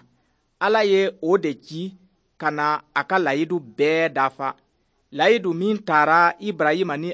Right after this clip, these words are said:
a bɔnsɔnw ye, Yesu Krista nana o dafa. Ala ye waati ɲɛna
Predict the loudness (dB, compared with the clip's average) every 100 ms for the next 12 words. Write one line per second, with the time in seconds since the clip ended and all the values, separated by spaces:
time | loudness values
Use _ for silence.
0 | -2 -2 -4 -6 -6 -6 -6 -4 -6 -8
1 | _ _ _ _ -18 -4 -2 0 -2 -4
2 | -4 -2 -4 -4 -4 0 0 0 _ -12
3 | -4 -2 -2 -4 -10 -12 _ _ _ _
4 | _ _ -2 2 4 4 4 2 0 2
5 | 4 4 -2 -4 -2